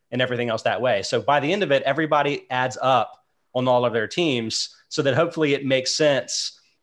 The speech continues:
and can provide you some insight that you may not kind of have on your own. I mean, we were talking about this with, uh, the Panthers and with Christian McCaffrey, a player that we're, you know, a little bit down on relative to some of the, the public's numbers. But if, if Sam Darnold plays as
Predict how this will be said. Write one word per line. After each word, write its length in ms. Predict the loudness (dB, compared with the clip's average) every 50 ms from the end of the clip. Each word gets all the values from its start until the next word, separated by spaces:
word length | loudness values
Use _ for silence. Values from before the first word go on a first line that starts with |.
| _ -6
and 120 | -6 -4
can 140 | -2 -2 0
provide 320 | 0 2 2 4 2 2 0
you 80 | -2
some 260 | -2 0 0 2 2
insight 360 | 0 0 2 2 2 2 2 0
that 120 | -2 -4
you 80 | -2 -2
may 120 | -2 0
not 220 | 0 0 0 -2
kind 180 | -2 -2 -2 -2
of 80 | -2 0
have 200 | 0 0 2 2
on 120 | 2 2
your 120 | 2 4
own. 220 | 4 4 4 2 2
I 60 | 0
mean, 100 | 0 0
we 80 | 0 -2
were 80 | -2
talking 320 | 0 2 2 2 2 0 0
about 260 | 0 0 0 0 0
this 440 | 0 0 0 0 -2 -8 -10 -12 _ _ _ _ _ _ _
with, 340 | -2 0 0 0 0 2 2
uh, 220 | 4 4 4 4
the 100 | 2 -2
Panthers 520 | -4 -2 -2 0 0 0 0 -2 -2 -2 -2
and 100 | -4 -4
with 100 | -4 -4
Christian 320 | -4 -4 -4 -4 -6 -6
McCaffrey, 680 | -4 -2 0 0 0 -2 -2 -4 -4 -2 -2 -4 -8 -10 _ _ _ _ -10
a 60 | -4
player 260 | -2 0 0 2 2
that 120 | 0 0 -2
we're, 220 | -2 -4 -4 -2
you 80 | 0 0
know, 160 | 2 2 2
a 20 |
little 280 | 0 -2 0 0 0 2
bit 200 | 2 0 0 0
down 280 | 0 2 2 2 2
on 160 | 2 0 0 0
relative 480 | 0 0 0 -2 -4 -6 -10 -10 -8
to 120 | -10 -12 -8
some 220 | -4 -4 -2 -2
of 80 | -2 -2
the, 200 | -2 -4 -4 -6
the 80 | -8 -6
public's 460 | _ -4 -4 -4 -6 -10 -12 -16 _ _ -6
numbers. 580 | -4 -4 -2 -2 -2 -2 -4 -4 -6 -8 -10 _ _ _ _ _ _ _
But 120 | -2 -2
if, 220 | -2 -4 -4 -10 _
if 140 | -10 -8 -6
Sam 320 | -2 -2 0 0 0 0
Darnold 540 | 2 2 2 4 4 2 2 2 -2 -4 -12 _ _
plays 380 | -6 0 2 2 2 2 0 -2
as 300 | -4 -4 -4 -6 -10 -12